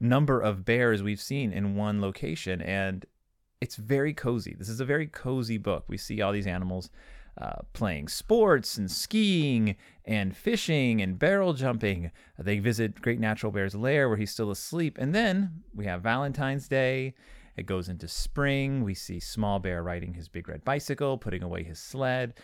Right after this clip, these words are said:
We see flowers growing. We see Great Natural Bear waking up. He's got leaves in his hair. He's all cranky and, uh, tired. The sun comes out. Time for spring cleaning. Hooray, it's spring.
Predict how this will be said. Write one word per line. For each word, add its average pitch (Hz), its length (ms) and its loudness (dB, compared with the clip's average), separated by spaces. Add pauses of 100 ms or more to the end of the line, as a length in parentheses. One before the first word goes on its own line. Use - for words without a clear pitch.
(180)
We 104 80 -6
see 101 160 -6
flowers 139 640 0
growing. 135 480 -2
We 113 60 -2
see - 200 -8 (280)
Great 170 220 4
Natural 113 400 -2
Bear 110 240 2
waking 95 320 -4
up. 92 300 -4
He's 95 200 -6
got 69 240 -8
leaves 127 340 2
in 113 100 4
his 107 120 0
hair. 101 360 2
He's 82 180 -8
all 71 300 -8
cranky 90 400 -8
and, 78 200 -8 (400)
uh, 65 340 -6 (120)
tired. 90 640 0
The 98 60 -8
sun 147 240 4
comes 127 240 2
out. 120 260 2
Time 127 180 -2
for 113 80 -6
spring 113 360 -2
cleaning. 117 380 0
Hooray, 127 440 2
it's - 260 -6
spring. - 600 -4